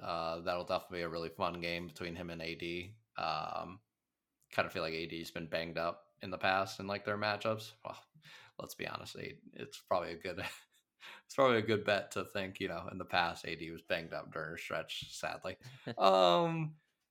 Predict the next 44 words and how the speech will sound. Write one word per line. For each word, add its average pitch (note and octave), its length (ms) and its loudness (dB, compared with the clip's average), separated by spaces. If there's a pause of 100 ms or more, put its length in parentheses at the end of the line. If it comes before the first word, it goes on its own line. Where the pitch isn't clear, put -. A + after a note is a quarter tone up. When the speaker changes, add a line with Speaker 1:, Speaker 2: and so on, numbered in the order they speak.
(540)
Speaker 1:
last E3+ 500 8
game, F#2+ 580 0 (640)
I - 60 -8
feel D3 240 6
like C#3 160 12
we A2+ 140 4
should G2 160 -2
all F2+ 180 6
see, F2 320 -4 (120)
I G#2 300 4
feel A#2+ 180 4
like G2+ 100 4
we F#2 80 0
should - 160 -4
all D#2+ 120 2
three - 280 -10
say, G1+ 260 -6
"Yes, - 220 -6
they're - 120 -8
gonna - 260 -12
win." - 160 -16 (1500)
They're G2 100 0
playing A2+ 280 4
the G#2+ 60 0
Pistons. - 600 -4
That's F#2 180 2
the G#2 60 -4
last F2+ 300 4
game F2 100 0
of D#2+ 80 -6
the D2+ 60 -6
road D#2 200 -2
trip. D#2+ 300 -4
I'm G#2+ 460 6
personally E2+ 420 0
gonna E2+ 140 -12
say, - 420 -8
"Yes, - 220 -8
they're F#2+ 100 -10
gonna F2 180 -6
win." E2+ 240 -4 (500)
But D3+ 320 12 (500)
let's, - 380 2 (240)
let's, A#2 380 -2